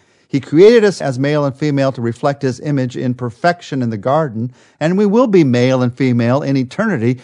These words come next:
to reflect his image. I believe that with all my heart. I don't have a lot of biblical proof for that beyond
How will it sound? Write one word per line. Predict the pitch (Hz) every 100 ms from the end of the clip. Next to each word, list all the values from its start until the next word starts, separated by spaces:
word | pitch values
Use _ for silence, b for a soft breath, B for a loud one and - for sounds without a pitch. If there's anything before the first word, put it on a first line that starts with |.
| B
to | -
reflect | 143 143 127 123
his | 147 135
image. | 202 120 113
I | 110
believe | 120 120 117
that | 131
with | 135
all | 123 127
my | 147 147
heart. | 165 170 104 b b
I | 214
don't | 254
have | 202
a | 147
lot | 110 113 143 170
of | 151 113
biblical | 147 139 139 131
proof | - 165 156
for | 151 139
that | 143 147
beyond | 123 139 160 160